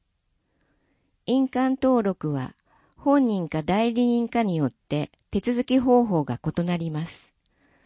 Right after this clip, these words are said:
また、成年非後見人が登録する場合は、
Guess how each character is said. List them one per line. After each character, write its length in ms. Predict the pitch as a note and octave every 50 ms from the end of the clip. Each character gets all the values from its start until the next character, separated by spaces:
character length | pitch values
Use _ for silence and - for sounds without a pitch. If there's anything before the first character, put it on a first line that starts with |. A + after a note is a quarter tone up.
| _ _ _ _ -
ま 120 | - E3 E3+
た、 320 | _ - F3+ F3 - - _ _ _ _ _ _ _
成 340 | _ - - B3 A#3+ A#3+ A#3+
年 240 | A#3+ A#3+ A#3+ A#3 A#3+
非 240 | B3 - B3 B3 A#3
後 260 | - - A#3 A#3 A#3
見 300 | A3 - A#3 A#3 A3+ A3+
人 240 | A3 A3 A3 A3 G#3+
が 140 | G#3+ A3 G#3+
登 220 | - A3 G#3+ A3 G#3+
録 200 | A3 A3 - A3
す 140 | - G#3+ G3+
る 120 | G#3 F#3
場 200 | G3 G3 F#3+ G3
合 220 | G3 F#3+ F#3+ F#3
は、 240 | F3+ F#3 F#3 F3+ -